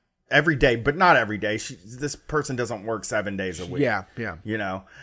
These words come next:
Speaker 1: I gotta know. Like, there's so much more to the story. There's so much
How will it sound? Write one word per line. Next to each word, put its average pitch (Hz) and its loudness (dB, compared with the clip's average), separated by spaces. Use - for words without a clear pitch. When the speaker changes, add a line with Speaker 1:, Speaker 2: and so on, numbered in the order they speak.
Speaker 1:
I 226 6
gotta 233 4
know. 135 4
Like, 160 0
there's 196 0
so 190 4
much 180 -2
more 123 2
to 147 0
the 117 -4
story. 120 -2
There's 131 -2
so 185 4
much 156 2